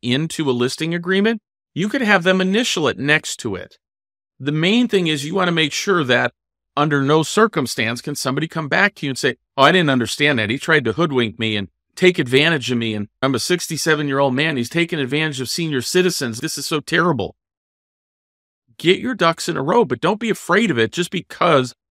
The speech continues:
I'm giving you these caveats and warnings. I'm just telling you to be diligent up front, but don't be afraid of it if it presents itself.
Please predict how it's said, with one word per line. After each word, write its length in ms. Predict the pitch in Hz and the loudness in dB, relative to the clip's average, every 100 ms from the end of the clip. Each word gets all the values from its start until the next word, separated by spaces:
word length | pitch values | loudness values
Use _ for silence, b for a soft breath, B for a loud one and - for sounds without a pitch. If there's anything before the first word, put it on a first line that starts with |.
| _ - | _ -2
I'm 220 | 123 123 | -2 4
giving 300 | 185 196 156 | 4 4 0
you 100 | 143 | 0
these 240 | 123 120 | 0 -2
caveats 580 | - 160 151 127 113 113 | 0 2 4 6 4 2
and 160 | 107 120 | -4 0
warnings. 320 | 165 110 123 | 0 0 -2
I'm 100 | 120 | -6
just 160 | 123 - | -6 -4
telling 200 | 139 123 | -4 -2
you 80 | |
to 80 | 110 | -6
be 100 | 107 | -8
diligent 640 | 98 98 147 156 104 110 - | -10 0 2 2 0 -4 -4
up 140 | 117 | -8
front, 500 | - 113 113 214 - - _ _ _ _ _ _ _ _ - | -4 0 0 0 -6 -18 _ _ _ _ _ _ _ _ -10
but 160 | 127 | -4
don't 220 | - 190 233 | 0 0 0
be 120 | 254 | -4
afraid 340 | 247 190 240 | 0 2 2
of 120 | 240 | 2
it 80 | 117 | -2
if 120 | 110 | -2
it 120 | 123 - _ | -6 -8 _
presents 420 | 131 120 196 - | -4 -2 -2 -2
itself. 580 | 170 - 104 - - | -8 -6 -8 -10 -18